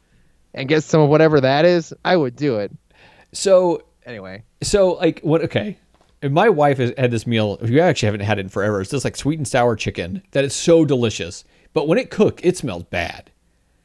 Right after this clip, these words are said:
Speaker 2: right? Like, it's this real strong vinegary smell. And that's not what this is. Like, whatever this is, is something much stronger and not vinegar. It's terrible. But, like, when I cook outside,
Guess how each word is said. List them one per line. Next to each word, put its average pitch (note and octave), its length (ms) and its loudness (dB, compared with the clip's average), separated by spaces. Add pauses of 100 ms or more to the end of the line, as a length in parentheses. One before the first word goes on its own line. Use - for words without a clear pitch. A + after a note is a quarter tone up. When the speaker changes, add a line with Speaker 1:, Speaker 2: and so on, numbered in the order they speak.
(240)
Speaker 2:
right? A#2+ 180 4
Like, C3 160 0
it's C#3+ 140 0
this B2 140 0
real D3+ 340 4
strong D3 600 0
vinegary G#2+ 440 -2
smell. D#2+ 520 -12
And C#3+ 100 -2
that's G#3+ 200 2
not G#3+ 100 0
what D#3 120 0
this B2 200 -2
is. E2+ 160 -12
Like, F#2+ 180 -12
whatever D3 380 -2
this C#3 180 -6
is, G#2+ 140 -4
is G#2+ 100 -6
something G2+ 400 -10 (300)
much C3+ 340 -2
stronger G#2+ 560 -2
and A2 240 -4
not B2+ 200 -2
vinegar. F#2+ 540 -4 (840)
It's - 140 -6
terrible. F#2+ 560 -2 (220)
But, C#4 100 4
like, C#4 160 4
when C4 140 0
I D#4+ 100 0
cook B3+ 240 2
outside, G#2 640 -2